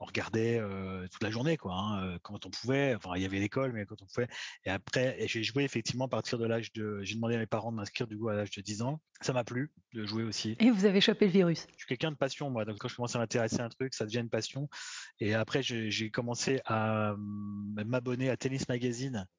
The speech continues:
Speaker 1: Et ça, c'était fantastique. J'adorais Tennis Magazine. Et ça, ça m'a beaucoup, euh, apporté. Ça m'a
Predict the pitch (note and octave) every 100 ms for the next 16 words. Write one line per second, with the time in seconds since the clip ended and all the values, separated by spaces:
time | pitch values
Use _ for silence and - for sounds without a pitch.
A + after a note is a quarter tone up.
0 | - G#2+ - G#2+ - G#2 G#2 A2+ A2 G#2
1 | - A2+ - G#2 A#2+ A#2+ A#2+ A2+ G#2+ A2
2 | G#2+ G#2 A#2+ C3 - - G#2+ G#2+ G#2 G2+
3 | G2 G2 G2 A2 - C3+ B2 A#2 G#2+ G#2+
4 | - B2 - D3+ F#3 E3+ B2+ A#2